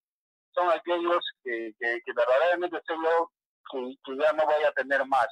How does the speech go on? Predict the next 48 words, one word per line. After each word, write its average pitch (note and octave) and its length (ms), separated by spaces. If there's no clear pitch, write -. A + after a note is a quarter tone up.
¿no? C3 160
Ya A#2+ 140
no B2 200
voy C3+ 100
a C3+ 60
tener C3 280
más. B2+ 120
Pero D#3+ 180
como A3 240
no C#4 60
tengo B3+ 380
los C3 180
exámenes D3 500
para B2+ 200
hacerle C#3+ 260
a - 100
toda C#3+ 240
la C3 100
población, A#2+ 580
para A#2+ 160
tener C#3+ 320
estadísticas C3 640
reales C#3 600
de A2+ 120
casos C3+ 300
positivos, C3 720
no A3+ 80
me B3 140
puedo B4 220
proyectar - 400
porque G4+ 200
no B4 120
sé A3+ 200
cuánto B3 400
de E3+ 100
la D#3 140
población, D3+ 340
cuánto A#3 220
es G#3 60
el G3 120
porcentaje F3+ 480
de F#3 80
la D3+ 80
población D#3+ 500
que E3+ 120
ya G3+ 100
ha G3+ 80
tenido. F#3 540